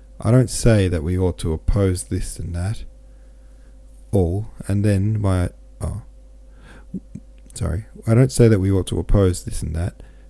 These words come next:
We may be mistaken. What I say is join hands, and who, and you who love the right, and let there be but one banner, that of active virtue.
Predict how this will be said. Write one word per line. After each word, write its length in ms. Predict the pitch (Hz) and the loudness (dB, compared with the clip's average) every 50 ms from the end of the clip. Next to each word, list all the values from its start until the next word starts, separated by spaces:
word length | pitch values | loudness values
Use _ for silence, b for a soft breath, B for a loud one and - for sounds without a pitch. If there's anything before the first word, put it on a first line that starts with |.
| b - | b -6
We 120 | - 101 | -4 -2
may 200 | 101 101 101 101 | 0 0 2 2
be 80 | 95 90 | 2 0
mistaken. 640 | 85 80 - - - - 95 90 - - 82 - b b b b b b b - | 0 -2 -4 -2 0 0 0 0 -2 -6 -8 -10 b b b b b b b 0
What 240 | - 101 95 - | 0 2 2 2
I 200 | - 101 110 117 | 0 2 2 2
say 280 | 107 - - - 78 78 | 2 2 -2 -4 -4 -4
is 160 | 80 80 - | -4 -6 -8
join 380 | - - - 104 107 113 117 113 | -6 -2 0 2 2 2 2 0
hands, 500 | - - 90 80 78 80 98 123 - - b b b b b b b b b - - | -2 -2 -2 -2 -2 -4 -6 -6 -8 -12 b b b b b b b b b -10 -6
and 200 | - 98 95 92 | -4 -4 -2 -2
who, 460 | - - 110 110 107 107 104 104 - - - - - - - - - - - - - - | 0 2 4 4 6 6 6 4 2 0 -6 -14 -20 -20 -20 -20 -20 -20 -20 -20 -10 -4
and 240 | - 95 95 78 - - - - - - - - - - | -4 -4 -4 -4 -8 -12 -18 -20 -20 -20 -20 -20 -16 -10
you 300 | - 110 120 127 131 123 | -4 2 6 8 8 8
who 120 | 117 117 113 | 8 8 6
love 320 | 107 101 98 98 92 101 | 6 6 4 2 2 2
the 120 | 107 90 82 | 0 0 2
right, 420 | 90 92 98 101 98 95 - - b b b b b b b b b b - | 2 2 2 2 2 0 -2 -6 b b b b b b b b b b -6
and 200 | 117 101 95 95 | -4 -2 0 0
let 220 | 101 - - - | 0 -2 -2 -2
there 320 | - 95 87 85 85 85 - - - - - - - | 0 0 0 0 -2 -4 -8 -12 -16 -18 -18 -8 -4
be 300 | - 95 92 90 92 107 | -4 -2 0 -2 -2 -2
but 280 | 113 - 85 - - - | -2 -2 -4 -4 -6 -6
one 300 | 92 90 90 87 85 87 | -4 -2 -2 -2 -4 -2
banner, 460 | 95 - 92 92 87 82 - - - b b b b b b b b b b b b - | -2 -2 0 0 -2 -4 -6 -8 -12 b b b b b b b b b b b b -6
that 260 | - 92 - - - - | -4 -4 -4 -4 -6 -8
of 100 | 87 - | -8 -8
active 400 | - 101 - - - - 90 87 | -8 -8 -10 -6 -6 -6 -4 -4
virtue. 540 | 104 92 90 85 82 - - - - - | -2 0 0 0 -2 -4 -6 -6 -6 -6